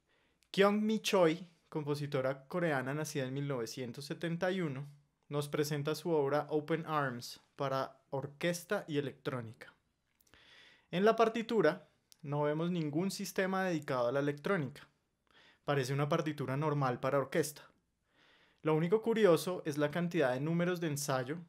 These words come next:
junto a las indicaciones de minutos y segundos que aparecen en cada compás. La compositora genera una pista de audio denominada cinta,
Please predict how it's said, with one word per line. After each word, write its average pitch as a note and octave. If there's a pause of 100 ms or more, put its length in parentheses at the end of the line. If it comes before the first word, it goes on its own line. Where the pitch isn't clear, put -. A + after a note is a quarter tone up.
(120)
junto C#3+
a C3
las B2+
indicaciones B2
de D3
minutos D#3
y E3
segundos C#3+
que D3+
aparecen A2
en B2
cada A2
compás. C#3+ (1500)
La E3
compositora F#3
genera G3+
una F3+
pista F#3+
de F3+
audio C3+ (140)
denominada C3
cinta, C#3+